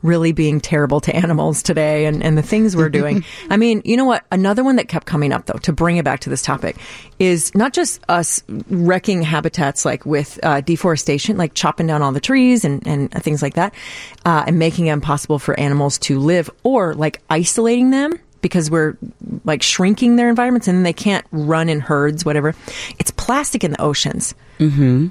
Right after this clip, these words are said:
Speaker 1: I don't know the w-, I've been trying for years to, like, break my plastic habit. I don't know how to do it. Ziploc bags are just good.
Speaker 2: They, <laughs> and they're very durable, too.
Speaker 1: I admit, I do wash out Ziploc bags.
Speaker 2: Oh, my gosh.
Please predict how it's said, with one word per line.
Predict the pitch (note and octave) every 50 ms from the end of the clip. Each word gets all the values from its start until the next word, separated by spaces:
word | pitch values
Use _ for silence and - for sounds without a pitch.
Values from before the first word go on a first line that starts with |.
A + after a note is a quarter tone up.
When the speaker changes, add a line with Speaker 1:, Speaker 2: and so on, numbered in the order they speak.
| - -
Speaker 1:
I | G#3 A#3+
don't | D#4+ F4 D#4+ B3
know | G3+ F#3+ F#3 F#3 F3+
the | E3 F3
w-, | D3 - -
I've | F#3+ G#3 A3+
been | D4 C#4+ A#3+
trying | - G3+ F3+ F3 D#3+ D#3+
for | - - D#3
years | C#3+ C#3 C#3 C#3+ C#3 -
to, | - C#3 D3+
like, | C#3+ C#3 B2 B2+
break | C3+ D3 C#3+ C#3+ C#3
my | D#3+ C3+ C3+
plastic | - - C3 C3 C#3 - E3+ D#3
habit. | F#3 E3+ E3+ E3+ D#3+ -
I | - - E3
don't | F3+ F#3 F3
know | D3 C#3
how | C3+ C#3+
to | C#3+ C3
do | C3 D#3 A#3+ C#4+
it. | - - - - _ - - - - -
Ziploc | - - G#3 - - C#4+ A#3+ E3+
bags | F#3 F3 A#3 C4 A3 F#3
are | F3 D3+
just | - D3+ - -
good. | D3+ D3 D3 F3 G3+ E3 - C3+ - _ - - _ _ -
Speaker 2:
They, | - C#3+ D#3+ - - F3+ F3 D#3+ - - - - - -
<laughs> | G3 D#3 - _ _ - -
and | D#3+ E3
they're | E3 D#3
very | C#3+ - F3+ F#3
durable, | F3 C#3+ - D#3 E3 F3+ E3+ C#3+ - - -
too. | - - F3+ D#3+ C3+ A2 - _ - - - - - - -
Speaker 1:
I | F#3
admit, | G3 G3 F#3+ F#3 D#3+ C#3+ -
I | - D3
do | D#3 E3 E3
wash | D3+ D3 D3+ - -
out | C#3 C#3+
Ziploc | B2 - - - - A#2+ -
bags. | - - - - - - - -
Speaker 2:
Oh, | A3 G3 C#3
my | D3+ F3+ E3+
gosh. | F3 - - - - - - - - - -